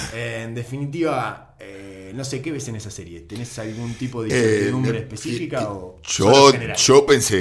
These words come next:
Speaker 2: que estaba muerto Portland, eh, después de que se lesionó
Speaker 1: Sí.
Speaker 2: Nurkic, y siguen peleando, y siguen peleando, dada su característica. Cada vez odio más a McCollum y cada vez pienso de que es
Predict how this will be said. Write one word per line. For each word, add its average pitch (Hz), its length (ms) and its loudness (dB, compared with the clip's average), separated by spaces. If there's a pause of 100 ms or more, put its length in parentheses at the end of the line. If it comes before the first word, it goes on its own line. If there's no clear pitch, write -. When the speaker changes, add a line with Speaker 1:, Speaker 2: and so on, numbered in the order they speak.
Speaker 2:
que 82 140 -2
estaba 78 580 0
muerto 87 840 0
Portland, 87 680 -4
eh, 60 720 -14 (220)
después - 460 -4
de 78 60 -2
que 71 260 -8 (320)
se - 160 -10
lesionó 76 440 -6
Speaker 1:
Sí. 87 80 -2
Speaker 2:
Nurkic, 123 540 -4
y 71 680 -8 (100)
siguen 95 540 -4
peleando, 78 500 -6
y 65 60 -16
siguen 90 440 -6
peleando, 87 520 -6
dada 85 240 -6
su 76 140 -12
característica. 73 720 -12 (100)
Cada 131 240 4
vez 127 180 2
odio 92 260 -2
más 87 220 -6
a 90 40 -6
McCollum 87 560 -4 (220)
y 73 560 -10
cada 90 300 0
vez 85 120 -4
pienso 92 460 -4
de 82 140 -2
que 73 100 -8
es - 220 -12